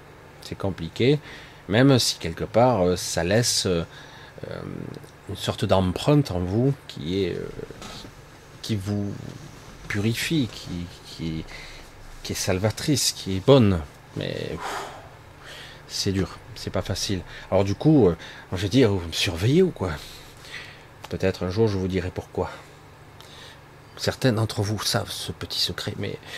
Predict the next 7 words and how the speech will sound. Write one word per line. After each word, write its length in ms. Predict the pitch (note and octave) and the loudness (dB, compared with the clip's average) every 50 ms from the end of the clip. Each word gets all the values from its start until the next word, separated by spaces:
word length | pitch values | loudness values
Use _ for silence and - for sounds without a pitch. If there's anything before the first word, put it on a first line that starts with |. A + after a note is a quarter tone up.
| - - - - - - - - - - - - | -10 -10 -10 -10 -10 -12 -12 -14 -16 -18 -18 -6
pour 140 | - G#2+ A2 | 0 2 2
l'instant, 320 | A2 G#2 - - G#2+ G#2+ | 4 2 2 2 0 2
c'est 220 | - - - F#2+ | 2 0 -2 -2
beaucoup, 500 | F2 F#2+ F#2+ B2 C#3 C3+ - - A2 G#2 - - - G2+ | -4 0 6 6 6 6 4 -4 -10 -10 -10 -14 -10 -6
beaucoup, 420 | G2+ A2+ G#2+ - - - - - - - - - F#2 G2 | -4 -4 -4 -4 -6 -10 -10 -10 -10 -14 -20 -18 -14 -10
beaucoup 440 | G2+ G2+ G2+ A2+ A#2 G2+ - - A2 | -8 -4 2 2 2 2 2 -6 -10
trop 220 | - - - F2+ | -10 -8 -8 -8